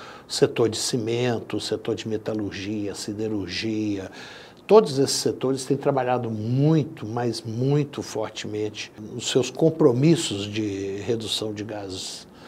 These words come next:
de efeito estufa. Agora, tem áreas que o poder público, é, melhorou o ambiente, como, por exemplo, a questão do saneamento, que é o,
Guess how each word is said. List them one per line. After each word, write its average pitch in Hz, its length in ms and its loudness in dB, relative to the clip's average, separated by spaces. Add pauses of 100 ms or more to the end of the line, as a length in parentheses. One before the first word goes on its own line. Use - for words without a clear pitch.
(360)
de 117 140 -2
efeito 117 260 -4
estufa. - 500 -6 (640)
Agora, 123 300 4
tem 233 300 6
áreas 165 920 6 (140)
que 135 760 2
o 110 60 -4
poder 120 420 4
público, 107 840 0 (500)
é, 101 720 -4 (340)
melhorou 135 640 12
o 123 120 8
ambiente, 123 440 2
como, 123 280 2
por 117 180 0
exemplo, 110 480 0
a 101 60 0
questão 110 440 -2
do 104 120 -8
saneamento, 117 960 -2
que 107 120 -4
é 98 80 -4
o, 101 220 -8